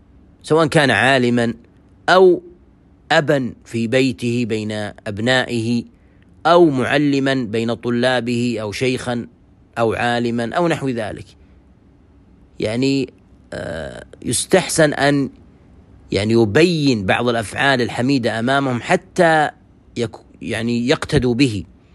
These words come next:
ويكون قدوة لهم. كذلك إمام المسجد، يعني، يظهر بعض الأعمال الحميدة ليس من باب الرياء، ولكن من باب بيان، آه، أو، آه، حتى يقتدوا به،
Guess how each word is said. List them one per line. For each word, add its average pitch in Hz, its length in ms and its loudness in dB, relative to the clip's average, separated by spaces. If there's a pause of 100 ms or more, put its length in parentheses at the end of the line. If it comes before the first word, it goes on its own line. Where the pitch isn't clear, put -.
(720)
ويكون 113 520 2
قدوة 139 420 2
لهم. 123 300 0
كذلك 135 440 2
إمام 123 340 2
المسجد، 120 600 -4 (1080)
يعني، 104 260 -4
يظهر 131 320 2
بعض 120 260 0
الأعمال 127 760 0 (380)
الحميدة 139 760 0 (560)
ليس 165 260 4
من 147 220 2
باب 135 240 2
الرياء، 127 500 2 (500)
ولكن 107 440 -6
من 104 200 -6
باب 113 320 -2
بيان، 110 500 -4 (1000)
آه، 98 300 -2
أو، 107 400 -2
آه، 98 340 -8
حتى 110 400 -4
يقتدوا 104 480 -4
به، 101 420 -4